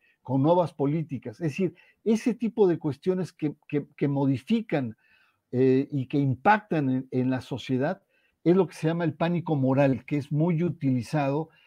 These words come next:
y que es una de las nuevas estrategias que esta derecha seguramente este fin de semana va a discutir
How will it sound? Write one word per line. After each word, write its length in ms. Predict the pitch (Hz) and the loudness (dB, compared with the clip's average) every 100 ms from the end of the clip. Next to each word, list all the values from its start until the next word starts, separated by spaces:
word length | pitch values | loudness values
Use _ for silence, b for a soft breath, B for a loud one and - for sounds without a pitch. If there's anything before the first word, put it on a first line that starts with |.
| b b | b b
y 160 | 151 131 | -6 -2
que 140 | 175 | 2
es 140 | 180 190 | 2 0
una 180 | 196 185 | -2 0
de 100 | 160 | 2
las 240 | 135 110 | 0 -2
nuevas 400 | 147 202 196 160 | -2 0 -2 -4
estrategias 880 | 143 - 135 - 156 - 123 123 _ _ _ _ _ | -8 -6 -6 0 0 0 -6 -6 _ _ _ _ _
que 240 | 143 147 - | 0 0 4
esta 440 | 185 185 185 165 | 4 4 2 2
derecha 420 | 147 165 165 180 | 4 4 2 -2
seguramente 760 | - 135 175 160 156 165 156 160 | -2 0 2 2 0 -2 0 0
este 240 | 151 147 | -2 -4
fin 200 | 120 160 | -2 0
de 100 | 156 | 0
semana 360 | 151 131 147 151 | -2 -2 0 0
va 120 | 135 | 2
a 40 | 147 | 2
discutir 720 | 151 - 175 - 170 202 | 2 0 -4 -2 0 0